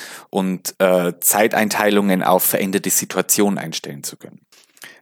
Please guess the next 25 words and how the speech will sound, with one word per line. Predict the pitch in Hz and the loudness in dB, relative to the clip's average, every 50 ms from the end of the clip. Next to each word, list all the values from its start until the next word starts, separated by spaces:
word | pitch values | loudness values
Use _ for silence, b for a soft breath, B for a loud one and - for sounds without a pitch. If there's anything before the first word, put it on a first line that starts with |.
| B B _ _ _ _ | B B _ _ _ _
Hat | - - 127 139 | -4 -2 0 0
aber | 127 123 - - | 0 2 2 4
auch | 135 143 - | 2 2 2
den | - 147 143 | 0 0 2
Hintergrund, | 160 160 147 156 147 - - 147 143 143 139 - - - | 2 4 4 4 2 4 4 4 4 2 0 -2 -2 0
dass | 131 117 - - | 0 0 0 0
beim | - 120 113 113 110 110 107 107 107 107 101 | 0 2 4 6 6 4 4 2 0 -2 -2
nächsten | - 104 110 117 - - - - 113 | 0 0 0 0 0 -2 -2 -2 -4
Teamtreffen | - - 127 139 156 160 - 151 143 135 139 - - 147 143 139 135 135 117 | -4 -4 -2 -2 -2 0 0 2 2 2 0 0 -2 -2 -2 0 0 0 0
nicht | - 110 117 117 - - - - - - _ _ _ - | 2 2 2 2 0 -2 -8 -12 -16 -20 _ _ _ -2
einer | 113 117 127 147 143 131 | 0 0 2 2 2 0
von | - - 107 | 0 -2 0
euch | - 98 107 113 - - | 2 2 2 2 0 -2
in | 110 98 | -2 -2
der | - - | 0 0
Ecke | 101 101 - 131 | -2 0 0 0
sitzt | 120 - - 135 131 - - - - | 2 2 2 2 2 0 -2 -2 -2
und | 92 101 92 | -2 -2 -2
einfach | - 98 92 104 | -2 -2 -2 -2
nicht | 104 104 107 120 | -4 -4 -4 -4
mitreden | 131 - - 82 76 - - | -4 -4 -4 -4 -6 -6 -10
kann. | - - - - - _ _ _ _ _ _ _ B B B B B B B B B B B B B B _ _ _ _ - | -12 -14 -16 -18 -20 _ _ _ _ _ _ _ B B B B B B B B B B B B B B _ _ _ _ -2
Im | 127 | 0
Einzelfall | - - 160 160 190 175 - 160 147 143 | 2 2 2 2 0 2 2 2 2 2
kann, | - - 143 131 127 120 120 113 95 90 71 55 | 2 0 0 0 2 0 0 0 0 -2 -4 -8